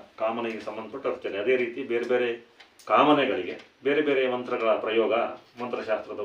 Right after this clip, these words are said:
ಉಲ್ಲೇಖ. ಇದು ಹೆಚ್ಚಾಗಿ ಕೇರಳದಿಂದ ಬಂದಂಥ ಪದ್ಧತಿ, ನಮ್ಮಲ್ಲಿ ಇತ್ತೀಚೆಗಷ್ಟೇ ಚಾಲ್ತಿ ಬಂದಿದ್ದು.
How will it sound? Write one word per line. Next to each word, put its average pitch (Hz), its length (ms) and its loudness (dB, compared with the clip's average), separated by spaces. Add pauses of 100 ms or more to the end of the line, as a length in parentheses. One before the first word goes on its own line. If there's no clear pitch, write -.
ಉಲ್ಲೇಖ. 95 280 -4
ಇದು 101 160 -8
ಹೆಚ್ಚಾಗಿ 131 400 -4 (120)
ಕೇರಳದಿಂದ 117 460 2 (100)
ಬಂದಂಥ 104 280 -8 (140)
ಪದ್ಧತಿ, 98 280 -6 (100)
ನಮ್ಮಲ್ಲಿ 104 360 -4 (760)
ಇತ್ತೀಚೆಗಷ್ಟೇ 123 600 2 (100)
ಚಾಲ್ತಿ 101 260 -2 (100)
ಬಂದಿದ್ದು. - 320 -4